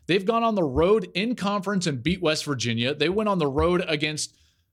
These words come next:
what was last year a double-digit win team at Houston and won, and they've scored a lot of points doing it. Lance Leipold is doing God's work, man. I,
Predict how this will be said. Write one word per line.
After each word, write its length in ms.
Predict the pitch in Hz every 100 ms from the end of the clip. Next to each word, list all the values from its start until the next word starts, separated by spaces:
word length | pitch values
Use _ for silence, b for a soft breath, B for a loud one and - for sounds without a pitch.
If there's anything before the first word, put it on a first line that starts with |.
| _ _ _ _ _ _ -
what 260 | 170 170
was 200 | 160 135
last 320 | 143 170 220
year 100 | 196
a 40 | 156
double-digit 580 | 135 160 175 160 151 147
win 220 | 156 147
team 400 | 156 165 165 165
at 200 | 147 151 -
Houston 640 | - 208 - - 135 151 -
and 280 | 143 127
won, 480 | 107 104 95 135 175 b b
and 140 | 156 180
they've 140 | 175
scored 260 | - 185 208
a 40 |
lot 180 | 202 202
of 80 | -
points 320 | 202 208 -
doing 320 | 151 254 110
it. 180 | 87 - _ _ _ _
Lance 240 | - 220 226
Leipold 400 | 165 - 160 123
is 160 | 117
doing 440 | 123 160 139 117 98 _ 127
God's 360 | 123 175 185
work, 320 | 113 107 95 127
man. 200 | 123 147
I, 160 | 143